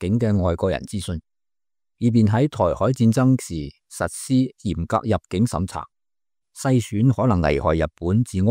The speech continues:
嘅人員。即使喺平時，台灣機場亦會對去日本旅客進行預先嘅核查。日本外務省數據顯示，截至二零二三年十月，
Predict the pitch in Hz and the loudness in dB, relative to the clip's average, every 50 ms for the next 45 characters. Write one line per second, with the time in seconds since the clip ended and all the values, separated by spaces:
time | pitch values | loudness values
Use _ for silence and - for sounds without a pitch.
0 | 123 120 104 101 87 71 65 65 65 62 - _ _ _ _ _ _ _ _ _ | 4 4 4 2 0 0 -4 -6 -8 -10 -14 _ _ _ _ _ _ _ _ _
1 | - - 147 - - 135 123 117 117 - - 98 76 - - - 73 69 - _ | -10 -8 -8 -6 -4 0 0 2 2 0 0 -4 -4 -6 -10 -16 -18 -20 -20 _
2 | _ _ _ _ _ _ _ - 95 92 107 139 147 151 143 160 156 147 - - | _ _ _ _ _ _ _ -2 0 2 4 4 4 4 4 2 2 2 0 0
3 | 98 82 80 82 90 101 - - _ _ _ 98 95 98 104 - - - 110 104 | 0 0 0 0 0 -2 -4 -6 _ _ _ -2 0 0 0 -2 -2 0 2 4
4 | 107 104 - - 120 110 110 110 92 - _ _ 92 113 139 135 98 101 101 107 | 4 2 2 2 2 2 2 2 0 -2 _ _ 0 2 2 4 4 2 2 2
5 | 104 95 - - _ - 117 110 110 113 - 104 87 76 73 69 65 69 _ _ | 0 0 -2 -6 _ -2 0 2 2 2 2 0 -2 -2 -4 -6 -10 -12 _ _
6 | _ _ - 98 95 101 - - 139 135 120 104 - - - - - - - - | _ _ -4 -2 -2 -2 -2 -2 -2 -2 0 0 -2 -4 -8 -8 -12 -16 -16 -18
7 | _ _ _ _ _ _ _ _ _ _ _ _ _ 127 117 - 131 151 175 147 | _ _ _ _ _ _ _ _ _ _ _ _ _ -6 -2 0 2 4 4 6
8 | 127 120 113 107 104 101 - 107 113 135 - - 113 104 98 101 92 101 107 104 | 6 6 6 4 4 2 0 0 0 0 2 2 0 2 2 2 2 2 0 -2
9 | 104 - 90 80 78 - _ _ _ _ _ _ _ _ _ - 131 120 - - | -2 -4 -8 -10 -10 -14 _ _ _ _ _ _ _ _ _ -8 -8 -8 -8 -4
10 | - 143 143 139 127 120 120 98 90 82 82 92 101 - 143 143 127 90 78 - | 0 2 2 2 4 2 2 2 2 0 0 -2 -2 0 2 2 2 2 0 -2
11 | - 90 90 90 80 | -6 -8 -8 -10 -10